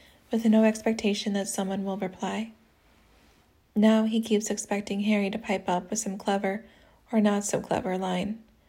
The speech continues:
Every time he babbles in Clifford's direction, there's a part of him waiting for Harry's comment, Harry's laughter. Some terrible joke Louis would laugh at only because Harry looks so cute telling it.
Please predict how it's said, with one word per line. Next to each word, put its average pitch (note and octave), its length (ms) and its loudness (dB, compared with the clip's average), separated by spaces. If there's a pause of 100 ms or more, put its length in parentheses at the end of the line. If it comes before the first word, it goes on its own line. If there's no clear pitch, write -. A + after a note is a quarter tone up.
(680)
Every A3+ 200 4
time A#3+ 260 2
he A#3 140 2
babbles G3 440 2
in G3+ 120 -2
Clifford's G3 420 -4
direction, F#3+ 640 -4
there's G3 180 -4
a G#3 60 -4
part G#3+ 240 0
of A3 100 -2
him A3 140 4
waiting G#3 260 2
for G#3+ 140 -4
Harry's G#3 380 0
comment, F#3+ 460 -6 (160)
Harry's G3 360 -2
laughter. G3 480 -4 (640)
Some A3 220 2
terrible A3+ 420 4
joke G3+ 400 0
Louis G#3 180 2
would G3+ 160 0
laugh G3+ 380 0 (100)
at F#3+ 160 -2
only G3+ 220 2
because A3 400 -2
Harry G#3 300 0
looks - 240 -4
so G#3+ 160 -2
cute - 400 -6
telling F3+ 340 -2
it. A3+ 260 -8